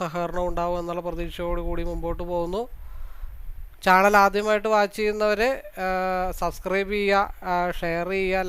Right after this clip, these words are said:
ലൈക്ക് ചെയ്യുക, ബെൽ ഐക്കണും കൂടെ അമർത്തുക. ഞാൻ പോസ്റ്റ് ചെയ്യുന്ന വീഡിയോസ് സ്കിപ്പ് ചെയ്യാതെ മുഴുവനായിട്ട് കാണാൻ ശ്രമിക്കണമേ എന്നുള്ള റിക്വസ്റ്റോടു കൂടി നമുക്ക് വ്യൂ സെക്ഷനിലേക്ക് പോവാം. ഓക്കെ, ഞാൻ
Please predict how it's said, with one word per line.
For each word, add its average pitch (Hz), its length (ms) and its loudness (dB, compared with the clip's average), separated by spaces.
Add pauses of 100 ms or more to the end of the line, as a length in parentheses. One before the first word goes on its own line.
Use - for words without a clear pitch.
ലൈക്ക് 165 320 -4
ചെയ്യുക, 180 320 -2
ബെൽ 160 240 -4
ഐക്കണും 180 280 -8
കൂടെ 185 200 -2
അമർത്തുക. 180 280 2 (1040)
ഞാൻ 202 220 6
പോസ്റ്റ് 208 240 0
ചെയ്യുന്ന 208 180 2 (120)
വീഡിയോസ് 190 460 2 (280)
സ്കിപ്പ് - 360 -8
ചെയ്യാതെ 208 320 6 (100)
മുഴുവനായിട്ട് 196 540 0 (120)
കാണാൻ 185 320 0
ശ്രമിക്കണമേ 196 680 0 (220)
എന്നുള്ള 185 340 -2
റിക്വസ്റ്റോടു 185 600 -6
കൂടി 180 240 -2 (300)
നമുക്ക് 160 340 -6 (400)
വ്യൂ 170 180 -6 (100)
സെക്ഷനിലേക്ക് 156 600 -8
പോവാം. 131 160 -16 (1600)
ഓക്കെ, 247 180 6 (140)
ഞാൻ 240 140 8